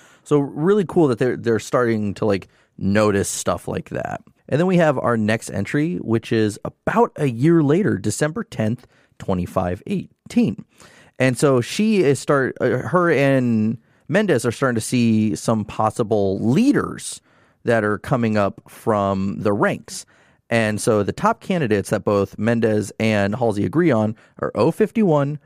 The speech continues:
oh ninety-two, one oh four, and one one seven. And though Mendez says his money is on Kurt, she knows from the first day she ever met him that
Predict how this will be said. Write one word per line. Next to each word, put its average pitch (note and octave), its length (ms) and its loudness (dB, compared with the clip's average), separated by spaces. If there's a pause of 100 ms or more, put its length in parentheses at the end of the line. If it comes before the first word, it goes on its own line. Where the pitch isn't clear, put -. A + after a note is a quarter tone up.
(240)
oh G#2+ 120 2
ninety-two, B2+ 680 0 (280)
one A#2 220 0
oh D#3+ 80 4
four, C3 400 0
and G2+ 120 -2
one G2+ 180 0
one F#2+ 140 0
seven. - 500 -4 (120)
And G#2+ 300 0
though A2 160 2
Mendez C3+ 460 0
says G#2 380 0
his B2 200 0
money A2+ 240 0
is G2+ 100 -4
on F2+ 140 -8
Kurt, G3+ 300 -2 (540)
she D#3+ 520 0
knows A#2+ 600 2
from G2+ 440 -2
the - 80 -10
first D3+ 300 0
day C3 140 0
she - 180 -6
ever A2 200 0
met G2 200 0
him G2+ 200 -2 (260)
that G2 240 0